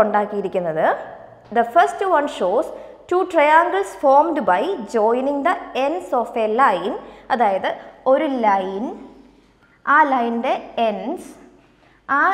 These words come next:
ends join ചെയ്യുന്ന രണ്ട് points, ദേ ഇവിടെയും ഇവിടെയായിട്ട് രണ്ട് points. Okay, ആ പോയിന്റ്സിലേക്ക് ഇങ്ങനെ line segment വരച്ച് Join ചെയ്ത് കഴിഞ്ഞപ്പോൾ എന്തുണ്ടായി?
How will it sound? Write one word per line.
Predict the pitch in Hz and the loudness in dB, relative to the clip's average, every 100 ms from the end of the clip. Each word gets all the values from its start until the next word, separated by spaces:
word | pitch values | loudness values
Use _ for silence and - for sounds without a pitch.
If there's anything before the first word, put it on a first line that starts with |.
| 381 - 233 | -4 0 2
ends | 214 233 254 202 226 - - - - 208 | 2 0 -6 0 0 0 -6 -16 -4 4
join | 269 294 339 285 | 6 6 2 -2
ചെയ്യുന്ന | 233 208 254 269 | -2 0 2 2
രണ്ട് | 262 294 320 247 | 2 2 0 0
points, | 196 190 185 180 - 165 - - - | -2 -2 -4 -8 -8 -10 -10 -20 -12
ദേ | - 240 | -6 -4
ഇവിടെയും | 233 247 254 330 - - 240 | -2 -2 -2 -4 -8 -12 -6
ഇവിടെയായിട്ട് | 226 240 220 208 220 220 | -2 0 -2 -2 -4 -4
രണ്ട് | 220 233 247 | -4 -4 -4
points. | 196 156 160 170 - 381 - - - - - 269 | -4 -6 -8 -8 0 0 -2 -12 -20 -20 -6 -2
Okay, | 269 440 - - - - - 359 | 0 -2 -4 -14 -20 -8 0 2
ആ | 453 294 | 2 0
പോയിന്റ്സിലേക്ക് | 247 254 254 269 254 247 247 330 539 - - - - _ _ _ _ - 277 | 0 -2 -4 -4 -4 -4 -4 -4 -4 -10 -20 -20 -20 _ _ _ _ -8 -4
ഇങ്ങനെ | 285 285 269 | -2 -2 2
line | 233 247 262 | 2 0 -4
segment | 285 277 285 285 269 | -6 -6 -6 -4 -2
വരച്ച് | 202 208 - 330 587 - - - _ - 202 | -2 -4 -6 -6 -6 -12 -20 -20 _ -12 0
Join | 277 311 262 | 2 2 0
ചെയ്ത് | 226 196 214 | -2 -4 -2
കഴിഞ്ഞപ്പോൾ | 190 180 175 170 247 427 - - - - | -4 -4 -8 -4 -2 -2 -6 -20 -16 -8
എന്തുണ്ടായി? | 294 302 277 262 254 254 | -4 -2 0 2 2 0